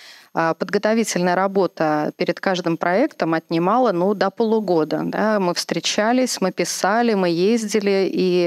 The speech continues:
это очень важный аспект для таких маленьких музеев, как мы.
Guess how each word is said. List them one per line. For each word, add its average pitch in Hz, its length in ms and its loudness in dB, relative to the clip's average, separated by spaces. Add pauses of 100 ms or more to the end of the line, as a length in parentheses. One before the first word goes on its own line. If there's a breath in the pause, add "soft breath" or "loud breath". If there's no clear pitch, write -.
это 214 220 0
очень 196 260 0
важный 185 300 0
аспект 240 360 -4
для 185 80 -2
таких - 360 -4
маленьких 165 440 -2
музеев, 165 420 0
как - 280 -6
мы. 285 180 2